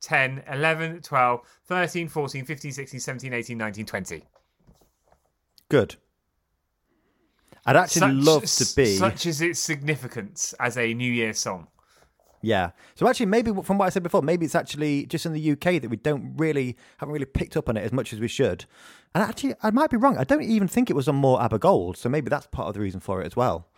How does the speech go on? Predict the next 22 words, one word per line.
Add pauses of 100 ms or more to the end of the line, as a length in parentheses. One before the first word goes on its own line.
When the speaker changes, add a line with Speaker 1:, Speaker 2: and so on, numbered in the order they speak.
(460)
Speaker 2:
But
I'd
Speaker 1:
Why
Speaker 2:
love
Speaker 1:
not?
Why
Speaker 2:
to
Speaker 1:
not?
Speaker 2:
be, (460)
I (120)
don't
know. (480)
It's
quite
strange,
isn't
it? (380)
Speaker 1:
It's
not
Speaker 2:
'Cause
it
Speaker 1:
right.